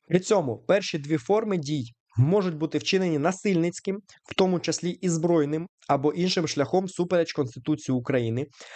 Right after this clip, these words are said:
або нормам міжнародного права. Наприклад, спроба змінити межі території України на користь іншої держави, або вчинення конфлікту на державному кордоні України, пов'язаного із спробою змінити межі кордону, в тому числі шляхом збройного нападу на прикордонну заставу.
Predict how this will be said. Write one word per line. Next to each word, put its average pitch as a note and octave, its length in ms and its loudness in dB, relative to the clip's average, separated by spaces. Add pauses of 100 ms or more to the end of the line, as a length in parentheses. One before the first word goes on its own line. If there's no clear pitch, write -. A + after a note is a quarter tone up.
(160)
або D3 280 4
нормам G3+ 360 2
міжнародного E3 600 0
права. A2+ 340 0 (760)
Наприклад, F3 440 2
спроба F3+ 380 2
змінити D#3 480 0
межі D3 280 2
території C#3 460 0
України F3+ 420 0
на E3 120 0
користь D#3 340 0
іншої D3+ 300 0
держави, E3 460 0 (340)
або D#3+ 200 4
вчинення G3+ 380 -4
конфлікту F#3 600 0 (300)
на D3+ 140 4
державному E3 520 0
кордоні D#3+ 440 0
України, E3 420 0
пов'язаного D#3 560 0
із D3+ 160 -4
спробою D3+ 380 0
змінити C#3 460 -2
межі B2+ 320 0
кордону, C3 440 0
в - 120 -8
тому F#3 220 2
числі F3+ 320 -4
шляхом D3+ 380 0
збройного C3 500 0
нападу D#3 480 -2
на B2+ 220 0
прикордонну B2 640 -2
заставу. A2 420 -2